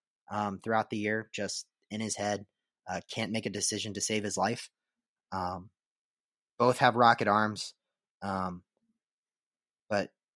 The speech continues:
playing quarterback is extremely hard, and it's extremely hard mentally, um, to make those reads in a difficult offense like Ka-,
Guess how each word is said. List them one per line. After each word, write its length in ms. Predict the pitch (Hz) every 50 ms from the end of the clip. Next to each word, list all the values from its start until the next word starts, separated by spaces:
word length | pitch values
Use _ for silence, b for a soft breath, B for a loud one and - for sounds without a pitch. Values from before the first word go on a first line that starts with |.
| _ _
playing 240 | - 110 110 113 104
quarterback 560 | - - 110 110 110 101 104 98 92 - -
is 100 | 92 92
extremely 480 | 95 - - - - 107 107 107 110 98
hard, 400 | 90 98 101 104 104 98 - -
and 120 | - 95 98
it's 160 | 95 - -
extremely 460 | 98 - - - 101 98 98 101 101
hard 340 | 90 - 98 98 95 92 87 - - _ _ _ _ _ _ _ _
mentally, 540 | 98 95 98 110 - 104 85 92 90 80 - _ _ _ _ _ _ _ -
um, 360 | 98 98 95 92 90 90 90 - _ -
to 380 | - 107 104 101 98 95 85 - _ -
make 240 | 98 98 95 - - - _ _ _ _
those 300 | 107 104 104 95 - 90
reads 400 | 98 98 98 98 95 - - - -
in 220 | 95 98 98 95 - -
a 60 | 98
difficult 480 | 92 - 98 92 101 - 98 92 - -
offense 380 | 98 92 - - 92 87 -
like 160 | - 87 - -
Ka-, 80 | -